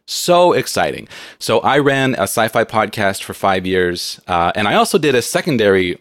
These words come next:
um, sci-fi podcast called Sci-Fi on Trial, and none of those podcasts ever hit twenty ratings. Uh, my weekly sci-fi show that I did, you know, like, a hundred and seventy-seven episodes of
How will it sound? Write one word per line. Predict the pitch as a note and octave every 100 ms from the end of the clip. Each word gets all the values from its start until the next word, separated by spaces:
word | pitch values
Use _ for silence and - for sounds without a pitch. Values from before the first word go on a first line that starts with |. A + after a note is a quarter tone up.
| -
um, | F2+ D#2+
sci-fi | - G#2 G#2 F#2+
podcast | G2 F2+ F2+ F#2
called | - E2+
Sci-Fi | - G#2+ - G2
on | E2+
Trial, | - G2 G2+ D#2 - - - - -
and | A2+ B2
none | F#3
of | A3
those | E3 D#3
podcasts | - D3 - C3+ B2 -
ever | B2 B2 A2+
hit | A#2+ -
twenty | - G#2+ F#2
ratings. | F2 F2+ B1+ - - - - -
Uh, | F2+ F2
my | - G#2+ G#2+ G2+
weekly | A2 B2 B2
sci-fi | A#2 A2+ A2 G#2 G2
show | - F#2 F#2
that | F#2
I | F2+
did, | F2 F2 F2 - _ _
you | F#2+
know, | E2 D2+
like, | E2+ F#2
a |
hundred | G2+ B2 A2
and | G2
seventy-seven | - A2 G#2 G2+ G#2+ G2+
episodes | G2+ G#2 - F#2 E2+
of | F2 E2 D#2+